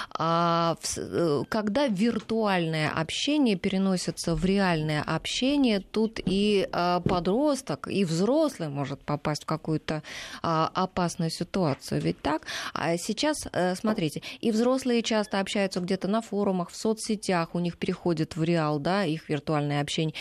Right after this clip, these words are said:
и у детей точно так же это может происходить. Вот, а, как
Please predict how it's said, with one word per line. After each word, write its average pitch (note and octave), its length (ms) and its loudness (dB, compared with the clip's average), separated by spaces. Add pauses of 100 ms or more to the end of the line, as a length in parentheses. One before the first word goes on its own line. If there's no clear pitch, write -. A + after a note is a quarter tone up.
(160)
и D#3+ 120 0
у D#3 80 2
детей F#3+ 400 0
точно A3+ 320 0
так E3 220 -4
же D3+ 100 -6
это C#3 140 -4
может D3 340 -6
происходить. D3+ 800 -2 (300)
Вот, G#3+ 320 0
а, G3+ 260 0 (140)
как D#4+ 240 0